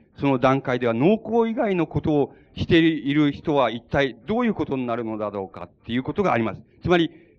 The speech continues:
あの、どういう、え、あり方をするのだろうかっていうことがあります。これはインドでもあります、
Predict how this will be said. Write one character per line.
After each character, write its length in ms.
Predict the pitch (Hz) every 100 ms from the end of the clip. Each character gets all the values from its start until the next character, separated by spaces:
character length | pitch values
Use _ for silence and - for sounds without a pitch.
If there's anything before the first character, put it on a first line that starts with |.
| -
あ 100 | 127
の、 260 | 143 143 139 123
ど 120 | 170
う 80 | 233
い 200 | 220 196
う、 40 | 139 - 120
え、 160 | 127 -
あ 100 | 123
り 80 | 151
方 240 | 156 156
を 60 | 143
す 80 | 143
る 140 | 127
の 60 | 120
だ 120 | 104
ろ 100 | 107
う 60 |
か 140 | 98 127
っ 40 |
て 160 | - -
い 40 |
う 20 |
こ 100 | 131
と 60 | 123
が 80 | 110
あ 40 |
り 60 | 98
ま 120 | 92
す。 60 | 101 _ -
こ 80 | 165
れ 80 |
は 180 | 185 160 -
イ 100 | 147
ン 80 | 208
ド 100 | 190
で 80 | 151
も 160 | 139 127
あ 60 |
り 60 | 120
ま 80 |
す、 80 | 123